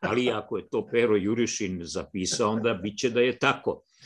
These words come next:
Ne mogu sad etnologiji da se naknadno posle trideset godina ispričavam i izvinjavam zbog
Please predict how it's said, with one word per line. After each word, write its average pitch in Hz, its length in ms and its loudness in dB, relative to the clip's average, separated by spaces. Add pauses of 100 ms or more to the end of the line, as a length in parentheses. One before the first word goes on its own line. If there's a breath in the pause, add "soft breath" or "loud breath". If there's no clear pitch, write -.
(220 loud breath)
Ne 110 120 -2
mogu 123 260 0
sad 120 260 -2
etnologiji 120 640 0
da 104 140 -4
se - 160 -6
naknadno 107 680 -4
posle 113 380 -2
trideset 107 540 -4
godina 107 400 0
ispričavam 98 840 0
i 101 60 2
izvinjavam 110 540 0
zbog 98 220 -2